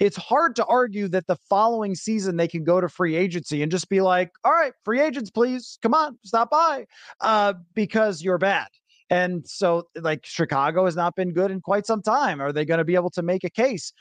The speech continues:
that people can show up? And even when the Jaguars, for example, got Trevor Lawrence and they went shopping, they had to overpay like crazy for anyone to actually come play for the Jaguars. They had to give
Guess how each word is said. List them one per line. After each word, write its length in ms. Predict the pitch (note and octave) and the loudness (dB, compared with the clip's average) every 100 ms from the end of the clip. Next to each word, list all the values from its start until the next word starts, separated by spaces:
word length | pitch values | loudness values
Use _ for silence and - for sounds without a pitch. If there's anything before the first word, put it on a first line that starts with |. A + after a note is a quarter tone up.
| - - | -10 0
that 260 | E3 D#3+ | 0 0
people 260 | F3+ E3+ E3 | -2 -2 -2
can 160 | F3 D3+ | -2 -2
show 260 | - E3+ | 2 4
up? 160 | G#3+ F#3+ | 2 0
And 100 | F#3+ | -6
even 240 | C4 E4+ | -4 0
when 140 | D4 A3 | 0 0
the 100 | E3+ | 0
Jaguars, 720 | F3 B3 D#4 E3+ C#3+ B2+ - | 0 2 0 -2 -4 -6 -2
for 160 | D#3+ | -2
example, 720 | C#3+ C#3+ E3+ D#3 D#3 C#3 C#3 - | 0 0 0 2 0 0 -2 -2
got 260 | F3 F#3+ - | 0 0 -2
Trevor 340 | - F3+ D#3 D3+ | -4 -2 0 0
Lawrence 460 | E3 G3+ D#3+ C#3+ - - - | 2 2 0 -4 -14 -8 0
and 120 | E3+ | 2
they 100 | E3+ | 2
went 300 | F#3 E3 - | 0 -2 -6
shopping, 720 | - - G#3+ C4 E3+ C3 B2+ _ _ - | -6 0 0 0 -4 -6 -10 _ _ 0
they 100 | F#3 | 2
had 200 | A#3 C#4+ | 2 0
to 100 | G#3+ | 2
overpay 480 | A#3 A#3 - G#3+ B3+ | 0 0 0 0 2
like 220 | G#3 E3 - - | 0 -2 -8 -8
crazy 580 | G#3 C#4+ F4 G#3+ D3+ C3+ | -2 2 2 -2 -8 -8
for 160 | - E3 | -4 0
anyone 380 | A3+ A3 F#3+ F3+ | 2 2 2 0
to 120 | - | -2
actually 420 | F#3 G#3+ G3 E3+ | -2 -4 -2 -4
come 260 | - G3 F#3 | -2 -2 -2
play 280 | - G3+ G3+ | 0 0 0
for 120 | D#3+ | -6
the 120 | D3 | -8
Jaguars. 560 | B2 G3+ B3 C#3+ C#3 C3+ | -2 0 0 -2 -4 0
They 80 | F#3+ | 0
had 100 | E3 | 0
to 60 | |
give 180 | F#3 | -2